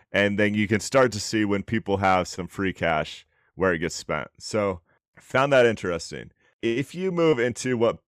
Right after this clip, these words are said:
some people would call your prime income generating years, which is forty-five to fifty-four, they only spend sixty-five percent of their total income on average,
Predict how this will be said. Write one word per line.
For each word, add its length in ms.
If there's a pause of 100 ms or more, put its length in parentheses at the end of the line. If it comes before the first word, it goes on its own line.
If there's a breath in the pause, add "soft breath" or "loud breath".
(140)
some 240
people 260
would 100
call 220
your 120
prime 440
income 320
generating 560
years, 260
which 200
is 100
forty-five 600
to 100
fifty-four, 800 (460)
they 320
only 440
spend 560
sixty-five 840
percent 420
of 160
their 100
total 320
income 300
on 160
average, 420